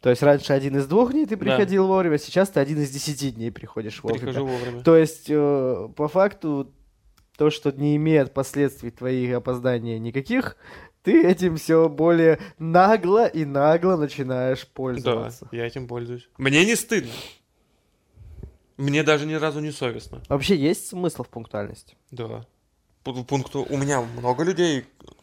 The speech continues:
Speaker 2: кто вот меня окружает, они вот пунктуальны. Есть до мозга костей пунктуальные люди.
Speaker 1: Ну, на работе всё-таки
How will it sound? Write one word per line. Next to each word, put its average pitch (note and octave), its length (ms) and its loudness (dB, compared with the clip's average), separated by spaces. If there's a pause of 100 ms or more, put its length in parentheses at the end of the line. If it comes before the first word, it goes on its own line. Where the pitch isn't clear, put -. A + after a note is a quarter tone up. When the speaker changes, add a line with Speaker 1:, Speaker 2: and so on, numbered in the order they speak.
Speaker 2:
кто B2 320 -2
вот A2 180 -8
меня A#2+ 240 -8
окружает, A#2 520 -12
они B2 100 -12
вот A#2 140 -10
пунктуальны. A#2 720 -10 (460)
Есть B2+ 300 -4 (340)
до D3 340 2
мозга D3+ 400 0
костей D#3+ 480 -2
пунктуальные A2 800 -6
люди. G#2+ 380 -14 (3250)
Speaker 1:
Ну, D3 80 -4
на D3 100 4
работе F3 280 2
всё-таки D#3 460 -2